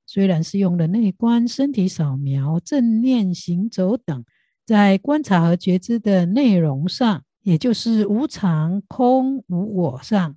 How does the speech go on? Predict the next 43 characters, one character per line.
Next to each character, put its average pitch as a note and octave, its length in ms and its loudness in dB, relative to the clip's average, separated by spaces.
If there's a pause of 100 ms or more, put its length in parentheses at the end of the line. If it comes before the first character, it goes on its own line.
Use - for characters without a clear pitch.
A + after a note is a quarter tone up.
他 F3+ 160 -2
并 G3+ 240 2
没 E3+ 200 2
有 D#3 140 0
很 C#3+ 440 -2
清 B3+ 400 -2
楚 C#3+ 340 -8
的 C3 240 -4
说 F3+ 260 -2
明， D3+ 440 -6 (560)
反 F3 180 2
而 F3+ 220 4
用 F#3+ 200 0
了 E3 120 -2
禅 D3+ 360 -6
宗 C#4+ 300 -2
的 C#3+ 320 -4
心 F#3+ 320 -2
法。 - 300 -8 (260)
只 F#3 140 0
是 B3 280 2
这 A#3 200 4
部 A#3+ 180 -6
分 B3 320 4
他 A3+ 180 0
的 A3+ 140 0
说 B3+ 220 0
明 F3+ 340 2
也 D3+ 140 0
不 F3 120 -6
像 F#3 280 0
一 - 20 0
行 D3+ 260 -4
禅 D#3+ 380 -2
师 D4 220 -4
的 G3+ 120 -2
正 G3+ 240 0
念 G3+ 160 4
生 B3 220 -2
活 D#3+ 220 0
禅 C#3+ 360 -6
一 F#3 120 -2
样， G3+ 260 2